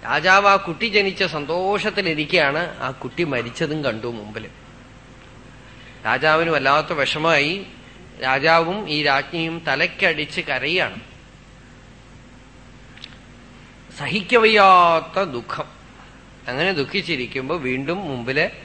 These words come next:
അങ്കിരസും നാരദനും കൂടെ പ്രകാശിച്ചു. നാരദ മഹർഷിയും കൂട്ടിക്കൊണ്ടുവന്നു അങ്കിരസ്. രണ്ടുപേരും കൂടെ പ്രകാശിച്ചു. "രാജാവേ, എന്തിനീ ദുഃഖം? ഈ ദുഃഖത്തിന് ഒരർത്ഥമില്ല.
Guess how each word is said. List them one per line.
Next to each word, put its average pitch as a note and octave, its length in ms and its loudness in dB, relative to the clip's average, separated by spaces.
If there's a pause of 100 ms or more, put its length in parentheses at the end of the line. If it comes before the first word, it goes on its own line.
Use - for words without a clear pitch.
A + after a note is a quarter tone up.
(260)
അങ്കിരസും D3 680 -2
നാരദനും C#3+ 640 0
കൂടെ A#2+ 180 -4
പ്രകാശിച്ചു. - 720 -16
നാരദ C3+ 260 -2
മഹർഷിയും F3+ 600 -2
കൂട്ടിക്കൊണ്ടുവന്നു C3 760 -2
അങ്കിരസ്. G2 520 -14 (1900)
രണ്ടുപേരും B3 540 8
കൂടെ A3+ 160 2
പ്രകാശിച്ചു. E3+ 600 0
"രാജാവേ, F3+ 500 2
എന്തിനീ F3+ 420 0
ദുഃഖം? F#3+ 600 -6 (340)
ഈ E3+ 140 -4
ദുഃഖത്തിന് F#3+ 540 -2
ഒരർത്ഥമില്ല. G3 840 0